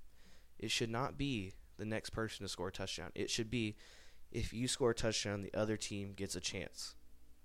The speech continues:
And that's how college works. That's how it is in college. So ties in the N F L, I think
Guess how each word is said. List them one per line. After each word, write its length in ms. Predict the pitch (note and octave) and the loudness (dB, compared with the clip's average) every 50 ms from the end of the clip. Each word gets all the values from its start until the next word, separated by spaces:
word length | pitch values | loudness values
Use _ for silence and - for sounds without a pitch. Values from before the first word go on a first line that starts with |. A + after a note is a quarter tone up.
| - - - - - - | -14 -14 -14 -12 -8 -4
And 140 | - G2+ G#2 | -2 0 0
that's 180 | G#2 G2+ - | 2 0 0
how 160 | - G#2 G#2 G#2 | 2 0 0 0
college 340 | - - C3 B2+ G2+ - | 2 2 2 2 2 2
works. 420 | - G1+ G1+ - - - - - - - - - - - - | 0 -6 -6 -6 -6 -8 -8 -8 -8 -12 -12 -14 -14 -12 -8
That's 180 | - - - | -8 -6 -2
how 140 | - G#2+ G2+ | 0 0 0
it 80 | G#2 G#2+ | 0 -2
is 140 | G#2+ G#2+ G#2+ | -4 -4 -6
in 80 | G2+ | -6
college. 460 | G2+ - A#2+ A2+ - - - - - - - - - - - - - - - - - - - - - - - - - - - - - - - - - - - - - - - - - - - - - | -6 -6 -6 -6 -6 -8 -10 -12 -14 -14 -18 -18 -18 -18 -18 -18 -18 -18 -16 -16 -16 -16 -16 -18 -16 -16 -14 -14 -14 -16 -16 -18 -18 -18 -16 -16 -16 -18 -18 -20 -20 -20 -20 -20 -18 -18 -18 -16 -14
So 160 | - - - - | -10 -6 -6 -2
ties 440 | - - - C3 C#3 D3 D#3 D3+ | 0 2 4 6 6 6 6 4
in 80 | D#3 D3 | 2 2
the 120 | C#3 C3 | 2 2
N 100 | B2 A#2 | 2 2
F 140 | A2 - - | 0 0 0
L, 240 | G2+ F#2+ F#2+ F#2+ - - | 0 2 2 2 0 2
I 200 | G2 A#2 B2 B2 | 4 4 4 4
think 400 | - - G#2+ G#2 G2 - - | 4 0 0 0 -2 -4 -8